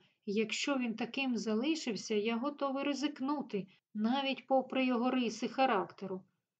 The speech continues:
"Чорт на старості теж Богу молиться", усміхається Рамона.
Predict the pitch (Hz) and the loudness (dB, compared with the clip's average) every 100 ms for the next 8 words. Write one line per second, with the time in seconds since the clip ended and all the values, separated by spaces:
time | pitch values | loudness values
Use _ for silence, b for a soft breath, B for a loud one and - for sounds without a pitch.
0 | _ - - 269 214 190 - 254 254 - | _ -6 0 2 2 0 -2 -2 -2 -2
1 | 247 220 226 - 269 254 277 240 214 220 | 0 0 0 0 -2 0 2 2 0 0
2 | 269 220 208 208 190 180 180 - 196 - | 0 0 0 0 -2 -2 -4 -6 -8 -8
3 | - 208 - 240 226 220 202 190 - 220 | -12 -10 -4 -4 -4 -4 -4 -4 -6 -2
4 | 226 208 190 185 | 0 0 0 -2